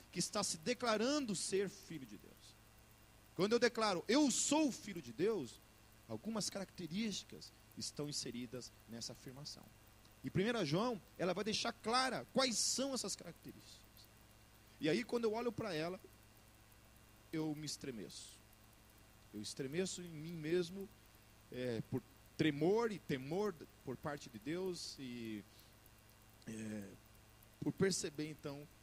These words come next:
que a graça e a misericórdia de Deus revela em mim, de fato, quem eu sou.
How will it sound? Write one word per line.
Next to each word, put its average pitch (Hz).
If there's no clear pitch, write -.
que -
a 113
graça 139
e -
a -
misericórdia 127
de 107
Deus 110
revela 95
em 110
mim, 131
de 117
fato, 95
quem 104
eu 107
sou. 95